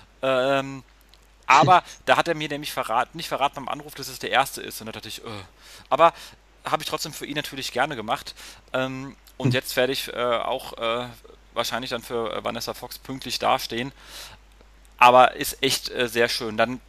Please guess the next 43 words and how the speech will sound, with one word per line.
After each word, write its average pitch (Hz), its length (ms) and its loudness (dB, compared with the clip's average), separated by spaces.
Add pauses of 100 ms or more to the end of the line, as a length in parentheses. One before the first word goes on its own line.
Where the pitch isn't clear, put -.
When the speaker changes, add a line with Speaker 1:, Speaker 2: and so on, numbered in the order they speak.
(140)
Speaker 1:
sehr 127 160 2
schönen 131 220 -8
Vortrag 135 480 -2
gibt's, - 200 -10
äh, 123 120 -4
von 120 220 -8
Laura 120 260 0
Lippey. 156 400 -4 (460)
In - 180 -10
Deutschland 131 340 -4
nicht 147 120 -10
so 147 100 -8
bekannt, 139 420 -2
aber 127 120 -6
das - 80 -10
ist - 60 -12
die 127 100 -10
ehemalige 131 360 -2
Chefin 165 340 -8
vom 120 400 -10 (120)
Uwe, 185 280 -8 (760)
ähm, 151 480 4 (420)
die 180 320 2 (580)
einen 160 540 6
Vortrag, 156 880 0 (460)
ähm, 143 680 -2 (320)
also 127 220 -8
die 127 200 -8
ich - 80 -4
schon 151 120 -8
mal 147 120 -4
gehört 135 380 -4
habe 156 280 -2
in, 143 180 -8
äh, 127 140 -4
San 139 180 -2
Jose, 143 400 -10
und 147 140 -14
die 123 100 -8
hat 139 140 -6
halt, 131 240 -4
äh, 104 140 -10
als - 360 -6